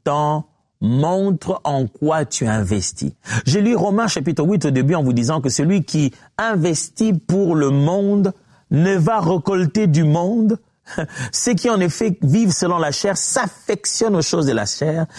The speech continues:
tandis que ceux qui vivent selon l'esprit s'affectionnent aux choses de l'esprit. Et l'affection de la chair, c'est la mort. C'est ce que Romain nous a dit.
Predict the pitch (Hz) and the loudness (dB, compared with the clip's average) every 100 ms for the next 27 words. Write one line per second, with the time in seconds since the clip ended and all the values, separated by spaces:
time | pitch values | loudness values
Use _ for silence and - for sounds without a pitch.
0 | - - 185 175 160 220 180 220 202 202 | -10 -2 0 0 0 2 2 2 2 0
1 | 190 175 - 226 - 233 - 185 - 202 | 0 0 0 -2 -2 -2 -2 -4 0 0
2 | 165 190 160 147 139 - 156 - 131 165 | 0 0 2 0 -2 -2 -4 -4 -2 0
3 | 208 202 202 - 214 185 151 - 190 147 | 0 -2 -4 -2 0 2 0 0 -2 0
4 | 165 147 156 196 196 165 107 - _ _ | 0 0 2 2 0 0 -2 -8 _ _
5 | _ _ _ _ - 147 160 180 170 185 | _ _ _ _ -4 -2 0 0 0 2
6 | 170 160 156 147 | 2 2 0 0